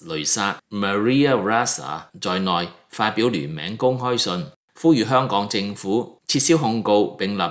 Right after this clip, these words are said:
即釋放正遭監禁嘅香港前一傳媒創辦人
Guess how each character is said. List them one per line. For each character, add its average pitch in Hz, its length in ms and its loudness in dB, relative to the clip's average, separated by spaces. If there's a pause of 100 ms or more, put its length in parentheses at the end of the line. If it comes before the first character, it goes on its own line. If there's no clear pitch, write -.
即 131 120 0
釋 127 200 -2
放 95 300 -2
正 107 280 -4
遭 120 120 2
監 117 340 0
禁 95 100 -4 (120)
嘅 87 280 -6
香 120 200 -4
港 98 240 -4
前 76 320 -6
一 90 40 -10
傳 - 380 -6
媒 71 200 -10
創 90 300 -6
辦 80 220 -6
人 73 240 -12